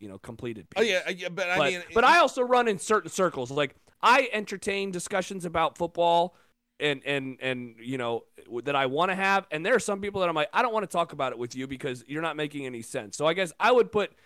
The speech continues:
Speaker 1: anybody, Jack, who tries to tell you that that's what they want Nebraska to be, this exact version of Illinois, I would say,
Speaker 2: God.
Speaker 1: "No, you want this to be, uh, a pit stop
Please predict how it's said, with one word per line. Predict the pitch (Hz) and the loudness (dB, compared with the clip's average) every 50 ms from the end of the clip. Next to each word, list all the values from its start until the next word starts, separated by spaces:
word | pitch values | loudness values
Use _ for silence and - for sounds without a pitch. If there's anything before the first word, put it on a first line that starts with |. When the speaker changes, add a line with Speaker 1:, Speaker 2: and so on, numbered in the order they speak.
| _ _ - | _ _ -6
Speaker 1:
anybody, | 196 220 254 254 226 233 214 196 | -4 -4 -2 -2 0 0 0 0
Jack, | 180 160 185 180 170 - | -2 -2 -2 -2 -2 -2
who | 147 139 | -6 -6
tries | - 175 160 156 151 | -2 -2 -2 -2 -2
to | - 143 | -8 -6
tell | - 170 156 151 | -2 0 0 0
you | 143 151 160 147 | 0 0 -2 -2
that | 127 117 110 - | -2 -4 -8 -6
that's | 131 143 170 170 - | -4 -2 -2 -2 -2
what | 185 165 - _ - | -2 -4 -4 _ -4
they | 139 151 | -4 -4
want | 160 165 160 139 | -2 -4 -4 -6
Nebraska | 131 127 127 127 139 156 151 - 170 156 | -8 -6 -4 -2 -2 -2 -2 -4 -6 -6
to | 139 | -6
be, | 127 120 131 151 160 - - - | -6 -6 -6 -6 -6 -8 -12 -14
this | 131 139 170 185 185 - | -4 0 0 0 0 0
exact | 196 175 127 143 165 170 165 - | -4 -2 0 0 0 0 0 0
version | 151 165 160 147 160 | -2 -2 -2 -4 -6
of | 160 156 | -4 -2
Illinois, | 165 160 151 147 151 160 165 | 0 0 0 0 -2 -2 0
I | 165 147 | -2 -2
would | 139 139 - | -4 -4 -4
say, | - 147 123 | -6 -6 -6
Speaker 2:
God. | - - - - | -8 -12 -12 -10
Speaker 1:
"No, | - 220 196 147 - - - _ _ - | -4 -2 -2 -2 -2 -6 -12 _ _ -4
you | 175 233 254 | -2 0 2
want | 247 233 - | 2 0 0
this | - 202 190 - | 0 -2 -2 -2
to | - 196 | -4 -4
be, | 175 170 180 165 160 156 151 147 147 - _ _ _ _ - | -2 -2 -2 -2 -2 -2 -4 -4 -6 -10 _ _ _ _ 2
uh, | 151 147 143 135 127 127 127 110 - | 2 4 4 4 2 0 -2 -4 -6
a | 135 | -8
pit | - - 202 196 - | -4 -4 -4 -4 -4
stop | - - - 123 113 110 - - | -6 -6 -6 -6 -6 -6 -8 -12